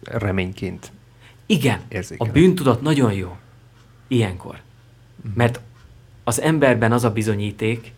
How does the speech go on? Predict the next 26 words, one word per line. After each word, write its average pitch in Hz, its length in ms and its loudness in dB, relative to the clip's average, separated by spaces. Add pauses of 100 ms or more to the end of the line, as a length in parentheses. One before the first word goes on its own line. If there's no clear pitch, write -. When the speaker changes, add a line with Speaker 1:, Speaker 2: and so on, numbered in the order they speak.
(540)
Speaker 2:
aha, 113 360 -4 (560)
szóval 117 300 -2
én 120 100 2
jobb 123 240 0
akarok 104 360 -8
lenni. 101 360 -8 (680)
Már 113 140 -4
csak 123 160 -8
ki 185 160 -4
kell 104 200 -2
bontani. 101 500 -6
Egy - 360 -16
Speaker 1:
Mhm. 117 80 -2
Speaker 2:
kicsit 127 300 -2
locsolni 107 580 0
kell 101 180 -10
azt 98 200 -12
a 107 80 -4
virágot. 95 600 -6 (680)
Biztos 123 300 0
ismered 104 380 -2
azt 104 280 -4
a, 104 420 -4
azt - 220 -12
az 110 100 -4
indián 104 580 -2